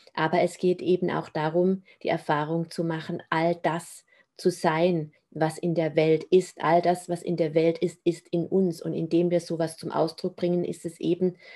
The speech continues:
Teil unserer Erfahrungswelt und kann dadurch in der Erlösung gehen. Das ist jetzt keine Einladung zum Rumschreien, zum Vielsein, zum Lügen und so weiter. Aber es ist eine Einladung, sich darüber zu,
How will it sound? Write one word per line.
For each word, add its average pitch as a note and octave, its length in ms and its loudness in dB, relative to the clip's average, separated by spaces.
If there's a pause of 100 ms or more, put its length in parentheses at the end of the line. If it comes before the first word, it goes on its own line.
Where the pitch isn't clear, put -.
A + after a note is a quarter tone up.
(140)
Teil E3+ 220 2
unserer F3 300 0
Erfahrungswelt F3 920 0
und E3+ 140 -4
kann E3+ 200 -4
dadurch E3 480 0 (340)
in F#3 100 2
der F3+ 140 6
Erlösung F3+ 480 6
gehen. D3+ 260 -4
Das - 340 -10
ist E3 160 -8
jetzt E3+ 160 -2
keine E3 280 -2
Einladung E3+ 500 0
zum E3+ 180 -4
Rumschreien, F3 640 -2
zum E3 180 -8
Vielsein, F3 560 -2
zum E3 220 -6
Lügen F#3 360 2
und E3 120 -4
so D#3+ 140 -4
weiter. E3 480 -2 (460)
Aber E3+ 160 0
es E3+ 100 -2
ist F3+ 160 0
eine F3 420 0 (460)
Einladung, F#3 560 4
sich F#3 160 -4
darüber F3 380 2
zu, F3 160 -10